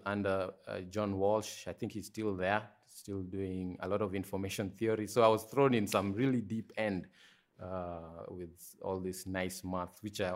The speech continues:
I was, you know, I, I was happy to do. It was, it was, it was a good time. I mean, really interesting academically. It was, you know,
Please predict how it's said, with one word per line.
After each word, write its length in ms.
I 40
was, 160
you 100
know, 200
I, 80
I 40
was 200
happy 320
to 80
do. 260
It 120
was, 200
it 140
was, 300
it 100
was 120
a 80
good 300
time. 400
I 40
mean, 320
really 400
interesting 600
academically. 840
It 140
was, 160
you 100
know, 240